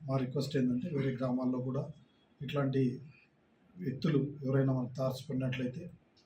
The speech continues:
ముందుగా వారిని మా దగ్గర తీసుకొస్తే వాళ్ళ మానసిక ప్రవర్తన గుర్తించి వారికి కౌన్సిలింగ్ ఇవ్వడం జరుగుతుంది. ప్రజలందరినీ కోరుతున్నాం ఈ విషయంలో మాకు సహకరించాలని. ఇట్లాంటి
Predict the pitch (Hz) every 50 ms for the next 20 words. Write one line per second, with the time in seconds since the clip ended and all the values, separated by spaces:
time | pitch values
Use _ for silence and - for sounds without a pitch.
0 | _ - 131 135 143 147 143 143 139 139 - - - _ _ _ _ _ _ _
1 | _ _ - 135 131 131 127 127 127 127 123 131 135 135 131 135 131 123 - 151
2 | 135 - 151 147 139 131 123 120 127 127 131 135 135 - - - 135 135 127 -
3 | 123 123 120 - - 120 117 120 123 117 - 131 123 - 147 131 120 117 117 -
4 | 123 120 113 - - - - _ _ _ - - 135 135 135 135 143 139 135 131
5 | 123 123 123 120 120 120 117 113 113 120 120 120 117 123 123 120 135 - - -
6 | - _ _ _ _ _ _ _ _ _ _ _ _ - 139 131 127 131 135 135
7 | 135 143 139 135 143 147 151 147 - - - - - _ _ _ _ _ - 135
8 | 123 - - - 127 135 160 170 175 - - - _ _ _ _ _ _ _ _
9 | - 151 139 131 131 127 - 160 143 147 143 139 123 123 - - 135 127 127 143
10 | 135 123 113 - 123 120 120 123 123 135 160 - - - - _ _ _ _ _
11 | _ _ _ _ _ _ - 147 135 127 143 143 135 135 135 131 139 135 131 131
12 | 131 -